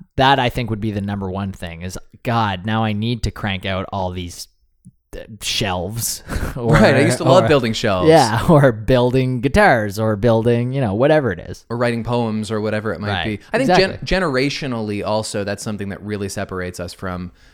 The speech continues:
Speaker 2: our parents' generation, and then certainly even then so a little bit more
Speaker 1: Mm-hmm.
Speaker 2: with people older than us. Like, we were all told you can be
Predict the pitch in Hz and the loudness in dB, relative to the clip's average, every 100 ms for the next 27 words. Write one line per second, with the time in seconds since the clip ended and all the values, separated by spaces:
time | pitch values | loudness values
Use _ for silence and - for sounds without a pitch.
0 | - 107 - 90 87 - 87 87 87 - | -6 -4 -4 -8 -12 -12 -10 -8 -8 -10
1 | 92 90 87 87 87 - 92 98 95 98 | -10 -10 -10 -12 -12 -10 -10 -8 -8 -8
2 | 101 95 98 - 95 92 92 95 - 117 | -6 -6 -6 -8 -6 -6 -6 -8 -6 -4
3 | 104 104 98 98 - 113 104 95 - 110 | -2 -2 -4 -6 -8 -8 -6 -8 -8 -6
4 | 107 101 98 107 107 - 98 - _ _ | -6 -6 -6 -6 -6 -6 -10 -10 _ _
5 | _ - 135 185 185 151 143 139 160 135 | _ -10 -4 0 4 6 6 4 2 2
6 | 127 131 127 | 0 -2 -2